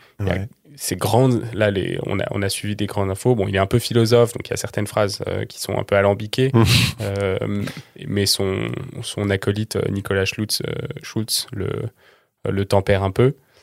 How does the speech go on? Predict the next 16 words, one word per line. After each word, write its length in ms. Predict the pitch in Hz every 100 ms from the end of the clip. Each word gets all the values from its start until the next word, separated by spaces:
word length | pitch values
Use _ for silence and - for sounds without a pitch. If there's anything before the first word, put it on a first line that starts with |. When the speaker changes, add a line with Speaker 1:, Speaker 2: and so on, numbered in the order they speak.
| _
Speaker 2:
Ouais. 160 | 98 87
Speaker 1:
Euh, 520 | 98 95 92 92 92 - - - -
mais 140 | 101
c'est 280 | 92 - 101
un 260 | 98 98 95
petit 280 | 107 -
bouquin 380 | 104 104 - 104
d'une 160 | 104 95
centaine 320 | - - 98
de 80 | 98
pages 280 | 95 101 98
qui 100 | -
se 80 | -
lit 80 | 120
très 200 | - 92
bien. 260 | 92 98